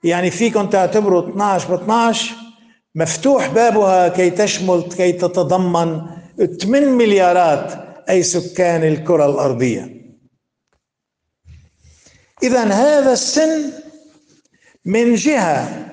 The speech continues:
لتحريك عاطفة يسوع، ويسوع يفهم عندما يفكر الإنسان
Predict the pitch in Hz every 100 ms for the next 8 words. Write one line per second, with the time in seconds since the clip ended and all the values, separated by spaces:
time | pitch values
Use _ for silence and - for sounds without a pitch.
0 | 208 190 214 151 202 262 269 185 170 220
1 | 220 202 185 180 165 151 240 262 262 -
2 | - - - - _ _ _ _ _ _
3 | 220 233 214 - 302 285 220 269 - 170
4 | - - - - _ _ _ - 185 190
5 | 175 170 165 233 226 - 180 165 165 156
6 | - 190 185 180 185 -